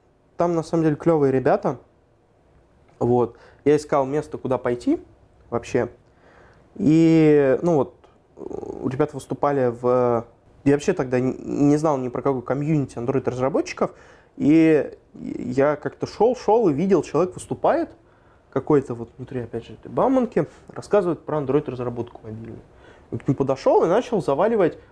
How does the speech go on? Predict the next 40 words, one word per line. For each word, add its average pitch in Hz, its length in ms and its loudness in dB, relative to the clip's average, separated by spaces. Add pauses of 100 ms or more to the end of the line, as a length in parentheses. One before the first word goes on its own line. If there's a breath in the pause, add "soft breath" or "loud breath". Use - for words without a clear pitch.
У - 40 0
меня 156 100 6
не 196 120 6
было 135 200 0
старшего 123 480 -4
какого-то 127 400 -4
ментора, 139 540 0 (200 loud breath)
я - 80 -8
всё - 160 0
узнал 156 260 0
в 131 60 -4
Гугле. 123 420 -2 (280 soft breath)
И - 60 -12
такие - 300 2
вопросы, 185 600 0 (300)
грубо 156 340 0
говоря, 170 320 4
концептуальные, 151 840 -2
там, 120 220 -4
допустим, 123 420 -4 (160 loud breath)
как - 180 -4
вообще - 240 0
люди 226 440 2
делают 135 440 0
это, 113 240 -2
там, 107 240 -16
как 220 220 0
люди 196 220 2
загружают 160 500 0
картинки. 202 520 -4 (120 loud breath)
У - 100 -4
меня 131 80 2
вопрос 131 280 -2
был, 107 120 -10
как 185 220 -2
люди 220 160 2
загружают 156 420 0
картинки 185 400 -2
в 151 40 -4
андроиде. 139 420 0